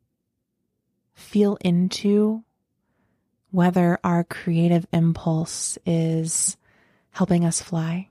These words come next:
is, whether we're stoking the fires of that, or whether we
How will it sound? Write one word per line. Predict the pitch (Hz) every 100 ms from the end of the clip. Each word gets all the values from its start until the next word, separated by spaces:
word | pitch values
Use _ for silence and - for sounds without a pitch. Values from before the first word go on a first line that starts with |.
| _ -
is, | 185 -
whether | 190 185 180
we're | 175
stoking | 165 - 180 180 196
the | 180
fires | - 165 170 185 202
of | 202 196
that, | 208 226 - - - - - -
or | 190 185
whether | 175 170 170 175 170
we | 165 165